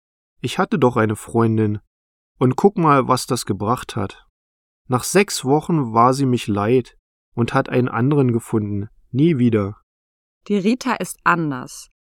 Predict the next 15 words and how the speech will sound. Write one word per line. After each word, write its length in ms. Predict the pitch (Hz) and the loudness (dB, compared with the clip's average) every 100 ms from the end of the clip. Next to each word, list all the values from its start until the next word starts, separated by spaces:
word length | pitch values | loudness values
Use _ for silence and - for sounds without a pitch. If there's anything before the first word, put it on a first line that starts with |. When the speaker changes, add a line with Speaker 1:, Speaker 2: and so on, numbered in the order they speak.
| _ | _
Speaker 2:
Ich 100 | - | -2
lade 320 | 196 214 226 | 4 4 4
sie 140 | 185 175 | -4 -4
heute 360 | 208 240 - | -2 -4 -2
Abend 340 | 185 185 196 196 | 0 0 -2 -8
zu 200 | - 175 | -10 -8
mir 200 | 165 - | -6 -2
ein 440 | 170 185 220 247 - _ - | -2 -2 -2 -2 -6 _ -8
und 140 | 185 | -4
du 80 | 214 | -4
kannst 380 | - 202 - - | -4 -6 -4 2
auch 240 | - - | 2 0
zu 200 | - - | -10 -10
mir 200 | 139 131 | -8 -8
kommen. 520 | - - 135 135 156 | -10 -12 -12 -10 -14